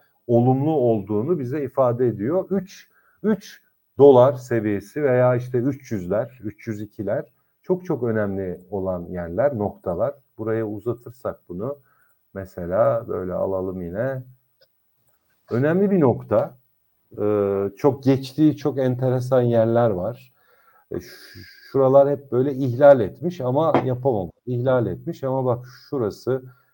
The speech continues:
çok iyi çalışmış. Şurası çok iyi çalışmış.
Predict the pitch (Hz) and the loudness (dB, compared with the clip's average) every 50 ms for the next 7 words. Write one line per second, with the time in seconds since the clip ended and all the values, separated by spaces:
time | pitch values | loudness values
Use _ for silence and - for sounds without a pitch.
0 | _ _ _ - - 131 120 127 123 110 113 113 - - 104 90 82 90 - - | _ _ _ -2 0 0 0 0 -2 -2 -4 -4 -4 -6 -6 -6 -6 -8 -14 -14
1 | - 107 - - - - 117 110 104 - - _ _ - 117 120 123 - 120 123 | -14 -14 -14 -14 -12 -8 -8 -8 -8 -10 -16 _ _ -6 -6 -6 -4 -8 -8 -8
2 | 123 - 117 107 95 87 - - - 104 117 120 - - _ | -6 -4 -4 -4 -4 -4 -10 -12 -10 -10 -10 -10 -12 -16 _